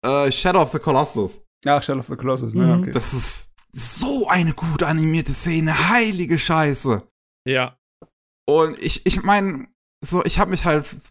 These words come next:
Speaker 1: super drauf gefreut auf diese Serie, weil ich halt den Regisseur davon total genial find. Äh, Song Woo Park,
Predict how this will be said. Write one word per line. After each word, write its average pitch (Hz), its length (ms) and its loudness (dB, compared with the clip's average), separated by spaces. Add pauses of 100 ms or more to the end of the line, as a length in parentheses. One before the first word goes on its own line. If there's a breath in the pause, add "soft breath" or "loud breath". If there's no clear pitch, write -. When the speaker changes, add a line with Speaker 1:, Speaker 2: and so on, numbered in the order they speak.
(600)
Speaker 1:
super 147 440 2
drauf 127 240 2
gefreut 120 340 0
auf 117 80 -4
diese 107 220 -4
Serie, 107 360 0
weil 110 120 2
ich - 80 -4
halt 113 140 2
den 107 100 -2
Regisseur 107 420 0
davon 98 340 -2
total 101 480 -4 (140)
genial 98 360 2
find. 101 440 -4
Äh, 107 140 0
Song 120 300 0
Woo 113 80 0
Park, 113 360 0